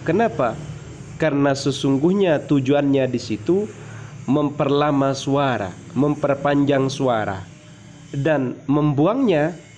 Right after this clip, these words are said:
meniadakan tujuan tersebut. Sedikit pembuangannya huruf nida dari isim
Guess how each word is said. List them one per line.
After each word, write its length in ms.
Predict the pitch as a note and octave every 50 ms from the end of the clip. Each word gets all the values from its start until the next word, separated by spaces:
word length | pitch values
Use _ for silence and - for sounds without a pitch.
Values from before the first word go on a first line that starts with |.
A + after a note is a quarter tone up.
| - - - - -
meniadakan 920 | C3 C3+ C3+ C#3 C#3 C#3 C#3 C3+ B2+ B2+ D#3 F3+ F#3 - D#3+ C#3 B2+ B2 -
tujuan 400 | - C3+ B2+ A#2+ C3 A#2+ A2+ A2+
tersebut. 480 | - G#2 G#2 - - G2 F#2+ - F#2+ F#2+ - - - - - - - - - - - - - - - - - - -
Sedikit 640 | - - G3 F#3+ C#4+ C#4+ - - G3 F3+ - - -
pembuangannya 880 | D#3+ D3+ D#3 D#3 - D3+ D#3 D#3+ E3 F#3 F#3 F3+ F3+ F3 E3+ D#3+ D3
huruf 400 | C#3+ C#3+ D3+ C#3+ C3+ - - -
nida 400 | C3 A#2+ A2+ A#2 E3 F#3 F#3+ - - - - - - - - - - -
dari 340 | - A#2 C#3+ C#3 C3+ C3+ C3 -
isim 400 | D#3 D#3 D3+ - - D3 C3+ C3+